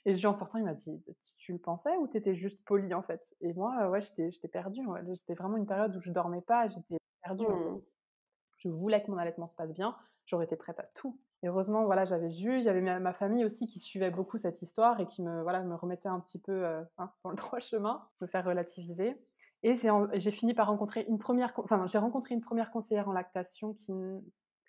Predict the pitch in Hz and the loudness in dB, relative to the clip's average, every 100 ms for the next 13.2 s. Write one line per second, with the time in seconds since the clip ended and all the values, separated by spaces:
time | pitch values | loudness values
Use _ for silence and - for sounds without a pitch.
0 | _ _ 220 220 214 214 269 208 208 - | _ _ 4 6 6 4 4 6 4 2
1 | 247 226 220 214 185 208 214 196 180 190 | -2 0 -2 -2 -4 2 2 2 0 -4
2 | 185 180 170 180 175 175 220 - 269 - | -2 -4 0 0 0 -2 -4 -4 -10 0
3 | 226 214 233 220 196 202 240 - - - | 2 2 2 0 2 2 0 -8 -20 -20
4 | - 185 196 240 240 240 - 214 - 226 | -4 -2 -2 -4 -6 -4 -6 -4 2 2
5 | 214 214 190 185 180 175 180 180 196 208 | 2 -2 -2 0 0 2 0 -2 -4 0
6 | 240 - _ _ _ _ - 196 226 - | 0 -2 _ _ _ _ 0 2 4 0
7 | - 214 196 196 196 202 202 233 233 233 | -4 -2 0 4 6 4 4 0 2 0
8 | 233 196 180 175 175 170 175 - 208 170 | 0 2 4 4 2 -2 -6 0 2 2
9 | 175 170 175 - 226 214 233 240 196 175 | 0 -2 -4 0 2 2 2 0 2 2
10 | 160 165 202 202 - - 202 185 180 - | 2 2 0 -2 -6 -4 -4 -2 -6 -2
11 | 208 180 165 160 190 190 202 196 190 180 | 0 0 0 0 -2 -2 -4 -2 -4 -2
12 | 175 170 233 254 _ 175 175 175 175 170 | 0 0 -2 -6 _ -8 -8 -4 -2 0
13 | 160 | -2